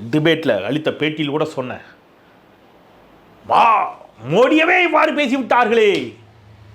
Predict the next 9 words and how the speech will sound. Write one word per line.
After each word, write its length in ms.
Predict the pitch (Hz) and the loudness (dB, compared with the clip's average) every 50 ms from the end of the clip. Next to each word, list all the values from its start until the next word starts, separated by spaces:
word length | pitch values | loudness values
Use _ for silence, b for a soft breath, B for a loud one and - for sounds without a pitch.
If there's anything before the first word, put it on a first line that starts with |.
| - | -14
அப்படின்னா, 580 | 123 127 135 147 160 220 262 254 208 147 113 101 - - _ _ _ _ _ _ _ _ _ _ - 147 | -10 -8 -6 -4 -2 0 0 0 0 -2 -4 -8 -12 -18 _ _ _ _ _ _ _ _ _ _ -10 -6
மோடி 280 | 160 180 196 208 202 | -4 -2 -2 -2 -2
இல்லை 220 | 190 170 143 139 131 | -2 -2 -2 -2 -2
தம்பி, 640 | 117 117 117 123 147 180 226 247 254 247 233 - - _ _ _ b b b b b | -4 -4 -4 -2 0 2 2 2 2 0 -4 -8 -14 _ _ _ b b b b b
சிவபெருமானே 880 | b - - - 196 233 262 262 269 277 277 277 277 285 294 294 302 311 | b -8 -2 0 2 4 4 4 4 4 4 4 2 2 2 2 2 2
வந்து 220 | 294 285 285 294 285 | 2 2 0 -2 -2
நின்ற 300 | 277 269 269 269 269 262 | -2 -2 0 0 0 0
பொழுதும் 380 | 262 269 262 262 285 294 277 | 2 0 0 0 -2 -2 -2
சொன்னோம், 380 | 196 233 247 254 254 247 208 - | -2 -2 0 0 0 -2 -2 -4